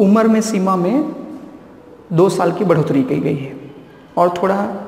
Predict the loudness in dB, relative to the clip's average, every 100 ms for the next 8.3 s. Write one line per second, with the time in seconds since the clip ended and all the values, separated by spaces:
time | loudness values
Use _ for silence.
0 | -6 0 2 2 -6 -10 -14 -16 -20 -20
1 | -14 -2 0 2 0 0 0 0 0 0
2 | 2 2 2 0 -2 -8 -4 0 0 2
3 | 0 0 -6 -14 -16 -18 -14 0 2 4
4 | 4 2 2 0 -2 0 0 2 0 -2
5 | -6 -10 -14 -18 -4 -2 0 -2 -2 -2
6 | 0 0 0 -2 0 0 2 0 -6 -12
7 | -16 -18 -20 -20 -8 -2 0 0 0 2
8 | 2 -2